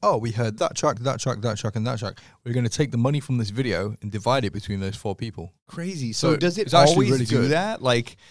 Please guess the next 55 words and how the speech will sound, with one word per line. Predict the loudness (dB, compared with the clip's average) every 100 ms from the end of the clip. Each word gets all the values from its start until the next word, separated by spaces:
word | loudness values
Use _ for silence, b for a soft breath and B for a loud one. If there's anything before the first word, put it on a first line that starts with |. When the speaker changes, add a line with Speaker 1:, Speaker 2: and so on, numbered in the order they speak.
| B -2
Speaker 2:
'cause | 2
I | 2
thought | 2 -2 -2
for | 0
a |
while | 4 6 6
you | 4 0
weren't | 0
allowed | 2 4 4 0
to | -4
put | -4
the | -4
stuff | -2 -2 0
up, | 2 2 2
or | -2
if | -2
they | -2
heard | 0 0
it, | -2
they | -4
just | -6 -6
take | -6 -6
you | -6
down. | -2 -2 -2 -4 -6
But | -6
I | -6
guess | -4 -6 -6 -10
Speaker 1:
I | -8
think | -6 -6 -6
the | -10
record | -10 -8 -8 -6 -6 -4
labels | -4 -4 -6 -6 -8 -10 -12 -14
have | -8 -8 -8 -18 -20 _ _ _ _ _ _ _ _ _ _
become | -14 -8 -4 -2
more | 0 0
understanding | -2 -4 -6 -4 -4 -6
over | -8
time, | -6 -4 -4
and | -4
they've | -4
realized | -4 -4 -4 -6
that | -10
it's, | -10 -12
it's | -12 -10
important | -6 -4 -4 -6 -10
to | -10
Speaker 2:
Right. | -8 -6 -6
Speaker 1:
be | -6
on | -4 -6
there. | -6 -8 -12 _ _ _ _ -6
Um, | -2 2
Speaker 2:
Yeah. | 0 -2 -6 _ _ _ _
Speaker 1:
and | 0 2
I |
know, | 2 0